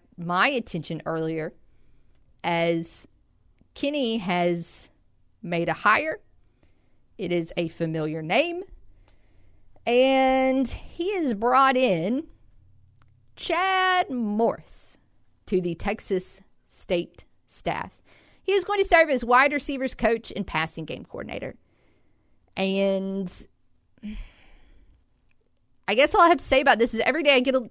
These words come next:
just a little bit more confident that A-State is gonna win the Sun Belt West. I tried to look a little bit about what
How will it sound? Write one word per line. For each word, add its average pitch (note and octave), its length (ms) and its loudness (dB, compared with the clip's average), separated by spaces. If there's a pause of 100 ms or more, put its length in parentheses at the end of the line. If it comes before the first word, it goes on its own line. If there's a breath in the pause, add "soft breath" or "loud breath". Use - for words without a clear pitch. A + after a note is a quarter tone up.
just D4 220 -2
a - 40 0
little D4+ 180 -2
bit D#4+ 120 -6
more E4 180 0
confident C#4 640 2
that C4+ 100 6
A-State E4 380 2
is E4+ 120 0
gonna D4 160 -2
win D#4+ 200 -2
the G#4 80 2
Sun C#4+ 220 4
Belt C#4+ 180 2
West. - 560 0 (2750)
I C4+ 80 4
tried G#4 260 6
to F4 100 0
look E4+ 240 2
a F4 60 0
little D4 220 0
bit B3+ 380 6
about G#3 720 8 (1000)
what A3+ 420 2